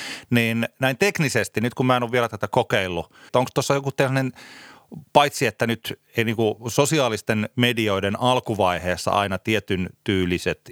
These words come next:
ihmiset menevät sinne uuteen paikkaan, ja silloin alkuvaiheessa keskustelu saattaa olla inspiroivaa ja ei syrjivää, ja siis joku kohteliasta, sellaista, miten ihmisten välinen kommunikaatio on oikein maailman puolella.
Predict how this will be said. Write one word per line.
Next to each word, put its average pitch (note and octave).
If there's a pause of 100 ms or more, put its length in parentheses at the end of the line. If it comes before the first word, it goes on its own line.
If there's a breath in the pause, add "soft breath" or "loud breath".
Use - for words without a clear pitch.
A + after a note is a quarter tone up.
(120)
ihmiset E2 (380)
menevät G2
sinne G2
uuteen F#2+
paikkaan, G2
ja E2+
silloin F#2+
alkuvaiheessa F2+ (100)
keskustelu F#2
saattaa E2+
olla E2+
inspiroivaa E2
ja D#2+ (580 soft breath)
ei G2+
syrjivää, F#2
ja E2 (200)
siis B2
joku D3
kohteliasta, A2
sellaista, A2+
miten A#2
ihmisten A#2+
välinen G2+
kommunikaatio G2
on G2
oikein F#2+
maailman E2+
puolella. G#1+